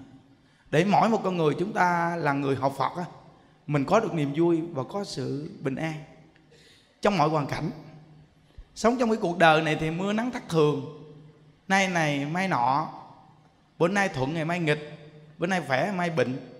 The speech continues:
Cái chuyện ở cái cuộc đời này nguyên lý đó là quá tự nhiên, là bình thường quá. Vậy thì chúng ta trong hoàn cảnh nào cũng cảm thấy mình cũng sống được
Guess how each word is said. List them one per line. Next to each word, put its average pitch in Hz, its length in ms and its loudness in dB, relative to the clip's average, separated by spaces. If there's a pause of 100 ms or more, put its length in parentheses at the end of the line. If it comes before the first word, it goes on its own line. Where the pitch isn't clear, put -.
(360)
Cái 254 80 0
chuyện 170 280 4
ở 170 120 0
cái 247 140 -6
cuộc 180 160 0
đời 156 220 6
này 151 240 2
nguyên 196 220 2
lý 254 180 6
đó 269 120 2
là 247 100 2
quá 202 440 2 (100)
tự 156 100 2
nhiên, 208 320 2
là 143 60 -4
bình 143 140 -2
thường 143 340 2
quá. 196 120 0 (1000)
Vậy 165 180 8
thì 170 140 4
chúng 226 140 -2
ta 214 120 4
trong 214 200 2
hoàn 165 180 6
cảnh 202 220 2
nào 160 340 6
cũng 170 100 -2
cảm 170 200 -2
thấy 233 120 -2
mình 156 240 -2
cũng 160 160 -6
sống 262 240 2
được 147 140 4